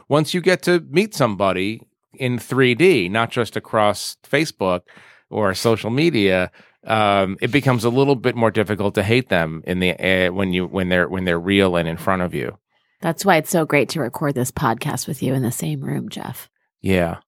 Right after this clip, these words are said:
Speaker 1: Because we're just, we can't hate each other anymore.
Speaker 2: <laughs> Yeah, we can't hate
Speaker 1: Yeah,
Speaker 2: each other
Speaker 1: yeah, 'cause
Speaker 2: anymore.
Speaker 1: we've always, yeah, it's always been rough for both of us.
Speaker 2: But that is,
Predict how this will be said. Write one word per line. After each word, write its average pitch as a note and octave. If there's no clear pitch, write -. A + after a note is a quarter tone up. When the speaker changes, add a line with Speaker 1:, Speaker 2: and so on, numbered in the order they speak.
Speaker 1:
Because G2
we're F#2
just, F#2+
we A2
can't F#2+
hate F#2
each G2+
other A2+
anymore. A#2
Speaker 2:
<laughs> -
Yeah, F#3
we F3+
can't F3+
hate E3+
Speaker 1:
Yeah, -
Speaker 2:
each B3
other G#3+
Speaker 1:
yeah, A3+
'cause B3+
Speaker 2:
anymore. C#3
Speaker 1:
we've C3
always, A2+
yeah, G#2
it's G2
always A2
been F#2
rough F#2
for -
both F#2
of E2+
us. E2+
Speaker 2:
But C4+
that C#4
is, E4